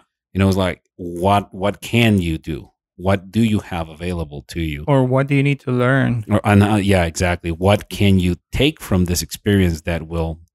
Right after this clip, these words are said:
Speaker 1: make you better, make you holier, or prevent that from happening again?
Speaker 2: Yeah, and I think also, like, uh, we have talked about it, uh, um, not,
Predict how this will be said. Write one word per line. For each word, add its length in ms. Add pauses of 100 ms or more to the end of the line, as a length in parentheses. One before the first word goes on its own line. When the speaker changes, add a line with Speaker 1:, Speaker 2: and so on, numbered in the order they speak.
(400)
Speaker 1:
make 200
you 140
better, 420 (520)
make 260
you 120
holier, 560 (580)
or 160
prevent 580
that 220
from 180
happening 600
again? 500 (760)
Speaker 2:
Yeah, 220
and 100
I 80
think 320
also, 320
like, 180 (180)
uh, 100 (220)
we 180
have 220
talked 260
about 300
it, 260
uh, 160 (100)
um, 540 (240)
not, 340